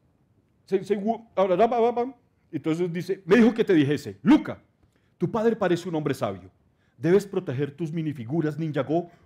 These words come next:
como los dragones protegen las armas de Spinjitzu". No tengo ni idea qué significa eso, pero parece muy importante.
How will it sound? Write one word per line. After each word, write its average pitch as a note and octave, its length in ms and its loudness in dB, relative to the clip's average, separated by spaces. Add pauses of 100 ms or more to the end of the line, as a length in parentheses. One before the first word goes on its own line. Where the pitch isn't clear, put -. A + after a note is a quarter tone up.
como E3+ 240 4
los D3 160 0
dragones E3 440 -2
protegen D3 480 -8
las C3 160 -6
armas C3+ 300 -6
de B2 100 -10
Spinjitzu". B2+ 720 -8 (460)
No G#2+ 100 -18
tengo A#2+ 240 -8
ni A#2 80 -8
idea A2+ 240 -10
qué A2 100 -18
significa G2+ 540 -16
eso, G2+ 260 -16 (1400)
pero C3+ 160 -2
parece C3 280 0
muy A3 240 4
importante. C3 640 -4